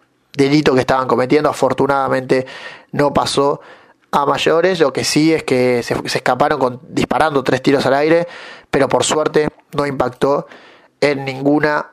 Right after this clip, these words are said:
persona, y eso es la buena noticia dentro de lo triste que es esto. La buena es que no haya pasado nada y la realidad es que hay que decirlo de esa manera. Por último, una actividad cultural es que,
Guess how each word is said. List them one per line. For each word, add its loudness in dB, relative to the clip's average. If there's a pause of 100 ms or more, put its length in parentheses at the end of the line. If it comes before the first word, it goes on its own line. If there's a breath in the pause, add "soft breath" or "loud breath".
(140)
persona, 0
y 0
eso -2
es -2
la 0
buena 4
noticia 0
dentro -2
de 2
lo 0
triste -2
que 0
es 0
esto. 0 (320 loud breath)
La -2
buena 0
es -6
que -2
no 0
haya 0
pasado 0
nada 2
y -4
la 0
realidad 2
es -6
que 2
hay 2
que 2
decirlo 4
de 4
esa 0
manera. 2 (480 loud breath)
Por 4
último, 2 (760 loud breath)
una 2
actividad 2
cultural 2
es -2
que, 0